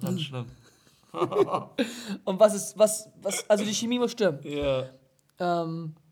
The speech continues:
Speaker 1: Ja, muss halt, ja, der Standard halt.
Speaker 2: Was ist Standard? Für viele, also jeder hat einen anderen Standard, verstehst du?
Speaker 1: Ja, Job haben, Wohnung, Ha-, Haus, sag ich schon, ähm, Auto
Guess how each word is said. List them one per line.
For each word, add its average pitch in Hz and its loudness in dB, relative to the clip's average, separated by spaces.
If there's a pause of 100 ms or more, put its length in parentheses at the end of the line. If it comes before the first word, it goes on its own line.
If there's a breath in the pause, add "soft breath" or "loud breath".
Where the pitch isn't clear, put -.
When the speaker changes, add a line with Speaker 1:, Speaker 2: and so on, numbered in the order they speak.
(260)
Speaker 1:
Ja, 120 -6
muss 117 -8
halt, 117 -6 (240)
ja, 107 -16 (720)
der 113 -20
Standard 135 -14
halt. 104 -12 (600)
Speaker 2:
Was 185 -2
ist 269 -2
Standard? 127 -4
Für 202 -8
viele, 262 -2
also 208 2 (520 loud breath)
jeder 233 2
hat 254 6
einen - -8
anderen 247 -4
Standard, 143 -4
verstehst 180 -8
du? 233 -10
Speaker 1:
Ja, 131 -6
Job 151 -2
haben, 143 -2 (880)
Wohnung, 131 -6 (1500)
Ha-, 120 -6 (200)
Haus, 117 -10
sag 113 -14
ich 110 -10
schon, 117 -10
ähm, 113 -8
Auto 127 -4